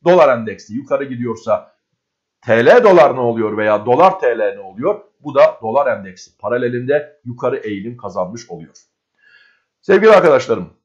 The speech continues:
bu analizimde sadece ve sadece A B D'nin içinde bulunduğu sıkıntı, ve bu sıkıntının önümüzdeki günlerde gerek borsalarına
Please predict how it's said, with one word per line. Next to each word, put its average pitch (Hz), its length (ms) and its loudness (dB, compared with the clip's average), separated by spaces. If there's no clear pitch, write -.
bu 151 460 0
analizimde 135 840 0
sadece 180 560 2
ve 131 80 0
sadece 120 680 -2
A 143 200 6
B 156 200 4
D'nin 170 560 -4
içinde 160 400 -2
bulunduğu 135 380 -2
sıkıntı, 117 720 -8
ve 135 260 -2
bu 226 100 -4
sıkıntının 139 800 -10
önümüzdeki 170 720 -4
günlerde 127 680 -4
gerek 196 400 0
borsalarına 117 840 -2